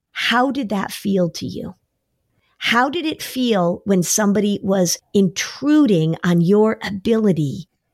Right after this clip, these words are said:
to have conversations that were separate? Because that's what we're supposed to allow our kids to do.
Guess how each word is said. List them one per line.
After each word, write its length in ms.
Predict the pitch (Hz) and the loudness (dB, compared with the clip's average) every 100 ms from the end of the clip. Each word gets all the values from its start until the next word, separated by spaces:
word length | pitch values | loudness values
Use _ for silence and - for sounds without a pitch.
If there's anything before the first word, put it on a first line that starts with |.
| _ _ | _ _
to 100 | - | -6
have 440 | 175 196 202 214 - | -2 0 0 -2 -4
conversations 1300 | 226 214 214 208 185 196 170 - 160 151 147 - - _ _ _ _ _ | -4 0 0 -2 -2 0 0 0 -2 -2 -2 -2 -6 _ _ _ _ _
that 180 | 196 - | -4 -2
were 140 | 190 | -2
separate? 840 | 175 - - 233 - 151 - - - _ - | 0 -2 0 0 -2 -8 -8 -12 -14 _ -8
Because 260 | 190 214 | -2 -2
that's 500 | 185 170 202 247 - | 0 -2 0 -2 -4
what 160 | 247 240 | -8 -4
we're 120 | 214 | -4
supposed 480 | 208 202 196 185 - | -4 -4 -2 -2 0
to 180 | 196 - | -4 -2
allow 560 | 170 175 165 170 180 190 | -2 0 0 2 2 2
our 160 | 190 185 | 0 -2
kids 380 | 202 185 147 | -6 -4 -4
to 120 | - 175 | -4 -4
do. 440 | 254 226 113 180 | -2 -2 -4 -10